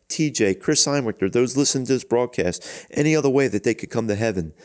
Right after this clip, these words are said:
instead of me having to go and die on this cross?" And we know the Lord must have spoke to him that night in the garden and said, "There's no other way." And you know what Jesus said? "Not my will, but your will be,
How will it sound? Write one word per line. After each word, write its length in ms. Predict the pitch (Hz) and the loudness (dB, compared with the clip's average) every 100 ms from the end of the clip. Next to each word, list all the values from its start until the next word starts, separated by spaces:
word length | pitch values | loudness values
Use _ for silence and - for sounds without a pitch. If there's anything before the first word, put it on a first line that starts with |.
| - _ _ _ _ | -20 _ _ _ _
instead 420 | 92 - - 113 | -4 -2 0 0
of 60 | 98 | 0
me 260 | 107 110 | 0 0
having 320 | 98 101 - | 0 -4 -2
to 60 | 98 | -6
go 280 | 101 101 95 | 0 2 2
and 100 | 87 | 0
die 220 | 101 92 | -2 0
on 80 | 87 | -2
this 140 | 90 | -4
cross?" 500 | - 98 85 78 - _ - - _ _ _ _ | -4 -2 -2 -4 -14 _ -20 -20 _ _ _ _
And 120 | 92 | -8
we 60 | 90 | -2
know 200 | 90 87 | 0 0
the 100 | 87 | -2
Lord 280 | 87 95 85 | 2 0 0
must 180 | 87 | -6
have 80 | - | -6
spoke 280 | - 95 92 | -2 -2 -2
to 100 | - | -4
him 100 | 85 | -4
that 180 | 87 - | -4 -2
night 200 | 90 87 | -2 -4
in 80 | 82 | -6
the 60 | |
garden 280 | 85 87 90 | -2 0 0
and 60 | 82 | -4
said, 180 | - 80 | -6 -6
"There's 160 | 80 | -6
no 120 | 90 | -4
other 140 | 85 82 | -2 -2
way." 340 | 92 92 78 | 0 0 -2
And 140 | 87 87 | -6 -6
you 80 | 92 | 0
know 100 | 95 | 0
what 140 | 92 | 0
Jesus 260 | 101 104 107 | -4 -6 -2
said? 240 | 117 107 - - _ _ | -2 -4 -12 -20 _ _
"Not 300 | 90 92 90 | -4 -4 -2
my 180 | 92 90 | -2 0
will, 380 | 85 78 73 _ _ _ _ | 0 -2 -4 _ _ _ _
but 180 | - - | -10 0
your 220 | 95 90 | 2 4
will 180 | 87 85 | 2 0
be, 240 | 87 78 | -4 -8